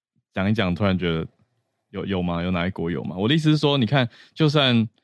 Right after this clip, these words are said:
日本好了，日本资讯应该算很先进了吧？结果日本大家最爱用的平台叫做什么？Twitter，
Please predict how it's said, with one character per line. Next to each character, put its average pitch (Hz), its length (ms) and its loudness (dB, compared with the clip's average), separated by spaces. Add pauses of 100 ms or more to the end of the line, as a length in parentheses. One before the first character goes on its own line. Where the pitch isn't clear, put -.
(160)
日 175 220 4
本 87 200 0
好 80 220 -4
了， 76 140 -4
日 120 100 2
本 95 180 2
资 98 200 -4
讯 107 140 2
应 101 60 6
该 98 140 4
算 92 140 0
很 80 100 -2
先 85 240 -2
进 82 160 -6
了 65 80 -10
吧？ - 160 -12 (380)
结 139 80 0
果 143 120 6
日 156 140 6
本 104 160 4
大 110 140 4
家 107 120 4
最 110 160 0
爱 104 80 4
用 101 180 4
的 87 40 0
平 87 140 0
台 80 120 -4
叫 82 140 -4
做 82 100 -4
什 - 140 -10
么？ 104 220 -12
Twitter， 95 400 -4